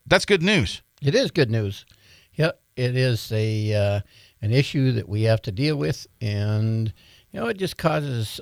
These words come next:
Speaker 2: our, our public some, uh, discontentment when you think somebody might be lurking in your backyard.
Speaker 1: Yeah.
Speaker 2: So when you find 'em and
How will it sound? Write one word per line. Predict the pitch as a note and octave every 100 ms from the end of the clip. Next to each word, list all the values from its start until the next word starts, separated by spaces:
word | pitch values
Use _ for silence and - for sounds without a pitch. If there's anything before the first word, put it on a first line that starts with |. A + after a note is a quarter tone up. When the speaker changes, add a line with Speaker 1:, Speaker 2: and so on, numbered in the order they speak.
| -
Speaker 2:
our, | G2+ G2 F#2+ _ G#3
our | F#2
public | - D3 A2+ G2 -
some, | G2+ F#2+ F#2+ - - A2
uh, | G#2 A2+
discontentment | A2 C3+ - G#2+ - D3 - - _
when | G2+ G2
you | G2+ A2
think | - A2+ -
somebody | - - A2 G#2+ G2+ G2+
might | G2 F#2+
be | G2+
lurking | G2+ G#2+ - A2
in | G2+ G2+
your | G2
backyard. | G2+ G2 - F#2 E2+ E2+ _
Speaker 1:
Yeah. | F#2 G#2+ - _
Speaker 2:
So | - C3 B2+ B2
when | A2+ B2
you | A#2+ G2+
find | D3 E3
'em | D#3 D#3 - _ _ _ A2
and | G#2+ G#2+ G#2+ G#2+ G#2+ G#2 G#2+